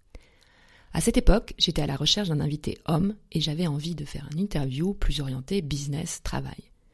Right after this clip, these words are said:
La coïncidence était trop belle et je ne regrette pas d'avoir saisi l'occasion. En effet, Stan nous parle ouvertement et en toute transparence de ses débuts professionnels en France,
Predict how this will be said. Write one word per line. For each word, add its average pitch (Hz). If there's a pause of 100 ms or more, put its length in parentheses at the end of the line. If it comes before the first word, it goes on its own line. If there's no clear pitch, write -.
(300)
La 139
coïncidence 175
était 143
trop -
belle 170 (160)
et 170
je 143
ne 135
regrette 147
pas 165
d'avoir 143
saisi 170
l'occasion. 143 (1300)
En 202
effet, - (100)
Stan 170
nous 170
parle -
ouvertement 165 (260)
et 175
en 147
toute -
transparence 143
de 156
ses 151
débuts 170
professionnels 151
en 170
France, -